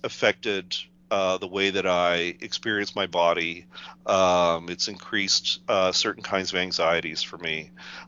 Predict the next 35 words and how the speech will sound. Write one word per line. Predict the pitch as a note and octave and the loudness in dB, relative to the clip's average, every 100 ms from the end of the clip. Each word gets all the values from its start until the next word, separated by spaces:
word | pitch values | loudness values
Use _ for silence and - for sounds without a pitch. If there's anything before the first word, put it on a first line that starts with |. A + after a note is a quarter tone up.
| - | 0
Um, | A2 G2+ G2 F#2+ F#2 F#2 F2 | 6 8 8 6 4 -4 -4
so | - A2 | 4 4
I | |
talk | G#2 A2+ G2+ | 6 4 4
a | |
bit | G#2 F#2+ | -2 -4
about | F2 E2+ - | -2 -2 2
that. | A2+ G#2+ - - - - - - A2+ | 6 6 2 -6 -20 -20 -20 -6 -6
I | |
talk | - A2+ C3 | 4 4 4
a | |
bit | B2 A2+ | 0 2
about | A2+ G#2+ - _ - | 2 0 -4 _ -6
my | A2 G#2+ | 2 2
relationship | G#2+ G2+ G2+ - G#2 G2 | 2 -2 -2 -4 -6 -8
with | G2 | -10
horror | F#2 F#2 F#2 F2+ F2+ | -6 -2 -2 0 0
as | F2 | -2
a | F#2+ | -6
queer | - F#2+ F2+ | -6 -6 -4
person, | - F#2 - G2 F#2 - - - - - | -4 -2 -2 -2 -10 -16 -20 -20 -2 6
um, | G#2+ G2 F#2+ F#2+ C3 | 8 8 4 0 -2
and | A#2 | 0
as | A2+ | 0
a | A2 | -4
person | - A#2+ - B2+ | -4 -2 -2 -4
who | A#2 G2+ A#2 G#2+ | -8 -6 -4 -4
has | G#2 G2+ G2+ G2 G2 - - - - - - | 0 4 4 4 0 -2 -4 -14 -20 -20 -20
been, | G#2+ A2+ G#2+ G#2 G2+ G2+ G2 - - | -4 4 6 6 4 0 -8 -8 0
um, | G2+ F#2+ F#2 F#2+ - _ _ _ _ _ - - | 2 4 2 -2 -14 _ _ _ _ _ -20 -10
depicted | B2 - B2 - - - F#3+ - - - - - - | -10 -4 -4 -2 -2 -2 -2 -8 -8 -20 -20 -20 0
and | A#2 G#2 | 2 2
objectified | F2+ - A2 - - - G2 F#2+ F2+ | 0 2 2 0 -6 0 4 4 0
and | F2+ | -4
stereotyped | - C3+ A#2+ F2+ - E2 D#2 - | -2 0 0 -2 -4 -4 -4 -8